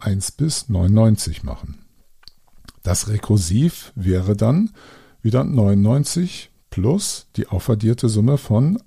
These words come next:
eins bis achtundneunzig. Und das bildet dann genau diese Kette ab,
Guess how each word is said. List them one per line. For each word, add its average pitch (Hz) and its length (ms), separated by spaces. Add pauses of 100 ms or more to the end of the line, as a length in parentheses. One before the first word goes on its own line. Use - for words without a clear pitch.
eins 98 400
bis - 340
achtundneunzig. - 1040 (1400)
Und 131 160
das - 300 (1000)
bildet 143 440
dann 135 240
genau 110 520
diese 110 300
Kette 113 380
ab, - 380